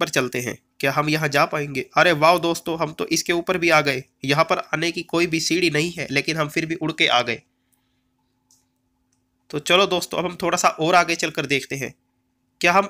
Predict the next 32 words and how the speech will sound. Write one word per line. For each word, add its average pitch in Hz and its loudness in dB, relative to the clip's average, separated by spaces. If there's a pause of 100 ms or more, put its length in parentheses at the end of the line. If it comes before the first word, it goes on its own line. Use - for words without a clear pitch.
(100)
ऊपर 175 2
पहाड़ों 143 0
के 196 -6
पास 170 -2
भी 165 -2
जा 151 2
सकते 185 -4
हैं? 165 0
चलो 160 -2
ट्राई 156 4
कर - -2
कर 127 -4
देखते 135 -4
हैं। 131 -6 (2500)
तो 151 0
चलो, 165 0
अब 151 -2
हम 165 -2
ऊपर 165 0
चलते 127 -4
हैं। 120 -8 (2000)
वाओ 156 4
दोस्तों, 170 0 (580)
हम 160 2
तो 180 0
बिना 170 4
किसी 190 -4
हेलीकॉप्टर 180 -2
की 175 -4
मदद 165 -2
के 175 -4
ही 165 -2